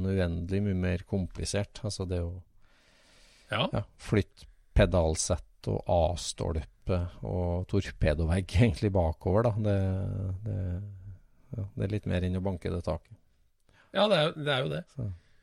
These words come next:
Speaker 2: Men,
Speaker 1: Mm.
Speaker 2: men dette her å så kikke på biler og analysere disse her, eh, tinga vi snakker om nå, er det helt tatt noen som driver med det, Øystein? <laughs> Eller er det bare vi to? <laughs> Liksom.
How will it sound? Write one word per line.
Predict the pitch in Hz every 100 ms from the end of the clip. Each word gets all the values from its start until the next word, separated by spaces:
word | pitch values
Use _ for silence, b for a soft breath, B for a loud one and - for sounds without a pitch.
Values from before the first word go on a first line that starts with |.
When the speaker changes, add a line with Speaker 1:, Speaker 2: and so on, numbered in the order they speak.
| b _
Speaker 2:
Men, | 185 190 185
Speaker 1:
Mm. | 180 180
Speaker 2:
men | 165 175
dette | 170 156 147
her | 131 135 139
å | 143
så | - 139 135 - _ - _
kikke | - - - - 107
på | 131
biler | 139 120 110
og | 117
analysere | 123 131 139 - 113 95 98 156
disse | 156 -
her, | 117 120
eh, | 127 127 127 127 127 127 123 123 -
tinga | - 110 127
vi | 123
snakker | - - 127
om | 123
nå, | 151 180 b b b b b b _ _ _ _ -
er | - 107
det | 120
helt | 120 117
tatt | -
noen | 143
som | - 139
driver | 143 135 156
med |
det, | 151
Øystein? | 151 - 247 - -
<laughs> | - -
Eller | 208 - 185
er | -
det | 147 -
bare | 165 165
vi | 175 185
to? | 175 254 - -
<laughs> | - -
Liksom. | - - -